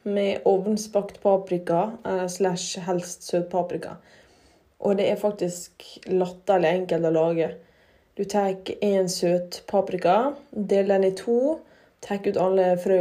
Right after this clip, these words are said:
og dritt, eh, baker i ovnen på to hundre grader i tjue minutter, til det kommer til sånn flekker på det, på skallet.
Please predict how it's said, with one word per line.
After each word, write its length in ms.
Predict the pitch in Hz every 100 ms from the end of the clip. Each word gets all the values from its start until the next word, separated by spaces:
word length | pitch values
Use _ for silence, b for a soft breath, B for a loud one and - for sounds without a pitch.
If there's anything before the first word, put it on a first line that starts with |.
| 175
og 320 | 170 170 170
dritt, 480 | 190 254 - - - _
eh, 180 | 208 208
baker 400 | 202 208 208 226
i 100 | 208
ovnen 400 | 208 190 180 180
på 140 | 190 190
to 160 | 214
hundre 240 | 196 196 196
grader 580 | 180 185 190 208 240 -
i 60 | 208
tjue 220 | - 220
minutter, 440 | 226 311 - - - b b b b _
til 120 | 208
det 120 | 208
kommer 220 | 208 214 202
til 120 | 196
sånn 200 | 202 190
flekker 560 | - 196 - _ 208
på 120 | 196 175
det, 220 | 214 294 - -
på 80 |
skallet. 440 | - - 185 185